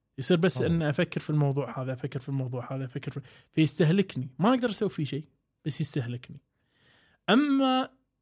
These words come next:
Speaker 1: الجواب الثاني، فهي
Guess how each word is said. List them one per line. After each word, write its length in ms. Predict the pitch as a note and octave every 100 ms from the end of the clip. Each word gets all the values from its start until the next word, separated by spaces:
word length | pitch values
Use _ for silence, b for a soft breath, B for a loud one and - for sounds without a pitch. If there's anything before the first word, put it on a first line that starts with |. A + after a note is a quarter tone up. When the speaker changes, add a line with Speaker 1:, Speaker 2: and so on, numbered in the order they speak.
| -
Speaker 1:
الجواب 580 | D#3+ D#3+ D3+ E3+ F#3+ D#3
الثاني، 480 | - - B2 A#2+ A#2+ _ _ _ _ _ _ _ _ _ _ _ _ _ _ _ C#3+
فهي 340 | - F#3+ F#3+